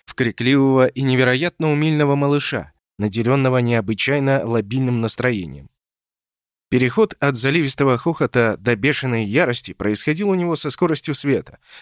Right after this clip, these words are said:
точнее, со скоростью падающего печенья. Он уже ходил и болтал, хотя предпочитал общаться при помощи неприличных звуков,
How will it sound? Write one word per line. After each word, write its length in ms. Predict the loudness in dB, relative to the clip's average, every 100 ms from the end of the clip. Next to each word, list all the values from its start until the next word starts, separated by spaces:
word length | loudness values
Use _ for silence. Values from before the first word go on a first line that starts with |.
| _
точнее, 380 | -4 2 2 2
со 120 | -2
скоростью 460 | 0 0 0 -4
падающего 640 | -2 0 2 0 -4 -4 -6
печенья. 520 | -6 -6 -8 -10 -20 _ _ -20 _
Он 180 | 0 0 0
уже 260 | 0 0
ходил 380 | 0 -2 0 -4
и 240 | 0 -2
болтал, 460 | 2 0 2 0 0 -10 _
хотя 240 | -10 -4 -2
предпочитал 600 | -2 0 -2 0 0 0
общаться 540 | -4 -4 -4 -4 -4 -4
при 180 | -4
помощи 460 | -2 0 0 -2 -6
неприличных 840 | -4 -4 -2 -2 -2 -4 -6 -6
звуков, 400 | -6 -8 -12 -16